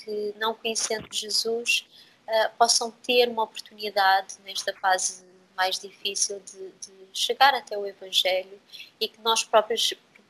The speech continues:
possamos ter mais ousadia e, e que Deus, eh, nos dê mesmo, nos ajude a ter um bom, a deu-, a dar um bom testemunho nesta altura. Ah,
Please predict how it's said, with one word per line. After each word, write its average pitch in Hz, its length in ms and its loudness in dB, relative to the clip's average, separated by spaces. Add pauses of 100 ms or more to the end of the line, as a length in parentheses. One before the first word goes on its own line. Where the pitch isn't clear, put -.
possamos - 480 2
ter 220 200 0
mais 196 280 -4
ousadia 202 680 -8 (480)
e, 208 400 -10
e 202 360 -10
que - 80 -20
Deus, 226 480 0
eh, 208 220 -12 (300)
nos 208 140 -8
dê 208 160 -2
mesmo, 202 400 -6 (480)
nos 202 160 -8
ajude 202 280 -4
a - 20 -12
ter 202 140 -6
um 196 160 -12
bom, 196 280 -8
a 196 60 -14 (100)
deu-, 202 360 -8
a - 100 -20
dar 220 260 6
um 208 80 -8
bom 190 240 -12
testemunho 190 580 -8
nesta 185 280 -8
altura. 202 440 -18 (1080)
Ah, 196 460 -12